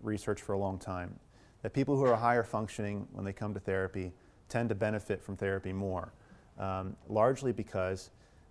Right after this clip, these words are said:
they have more resources to draw on. Uh, it's easier for them to form a relationship with the therapist. They might have more,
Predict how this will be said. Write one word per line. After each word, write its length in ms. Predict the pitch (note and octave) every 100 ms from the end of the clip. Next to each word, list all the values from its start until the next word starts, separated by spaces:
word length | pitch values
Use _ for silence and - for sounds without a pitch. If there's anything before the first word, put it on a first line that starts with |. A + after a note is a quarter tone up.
| -
they 140 | A2 G#2+
have 140 | A2+
more 200 | A2+ A2+
resources 600 | G#2+ A2+ - G#2+ G#2 G2
to 100 | -
draw 260 | G2 G2 F#2
on. 260 | E2+ - F#2+ - - - - -
Uh, 400 | F#2 F#2 F2+ F#2 -
it's 140 | G2 G#2+
easier 260 | A2 A2
for 140 | G#2+ G#2+
them 240 | G#2 G2+
to 100 | G2+
form 240 | - G#2+
a 60 | G2+
relationship 720 | F#2+ G2 G#2 - A2 - G#2+
with 100 | G#2+
the 80 | G2+
therapist. 640 | - G#2 G#2 G#2 G2+ - - - - -
They 80 | G2+
might 240 | G2+ G2+
have 220 | G2+ G2
more, 440 | G2+ G2+ G2+ G2